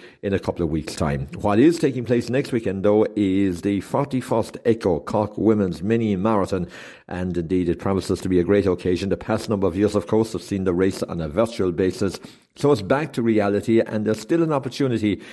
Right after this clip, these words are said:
uh, to enter online, because online registration will remain open until next Friday the sixteenth, whilst walk-up registration will be available at Goldbugs, which is located at four Victoria Road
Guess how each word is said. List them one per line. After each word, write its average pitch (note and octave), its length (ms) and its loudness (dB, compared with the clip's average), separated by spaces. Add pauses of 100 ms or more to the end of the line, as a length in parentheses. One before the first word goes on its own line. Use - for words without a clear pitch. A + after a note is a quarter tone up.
(200)
uh, G2 240 0
to A2 200 0
enter C3+ 460 2
online, F#2 500 0
because G2+ 320 -2
online A2+ 380 2
registration G2 720 0
will C3+ 160 4
remain A2+ 280 0
open F#2+ 280 -4
until F2+ 460 -6
next F#2 340 -6
Friday B2 320 0
the - 100 -4
sixteenth, F#2 640 -2 (380)
whilst F#2+ 240 2
walk-up A#2 560 2
registration F2+ 680 -6
will G2+ 120 0
be F#2 160 -2
available G2+ 580 4
at F2+ 280 -6
Goldbugs, A2+ 640 2
which - 180 -6
is F#2 120 -10
located F#2+ 500 -2
at E2+ 100 -8
four C3+ 360 0
Victoria G2+ 440 2
Road B2+ 380 4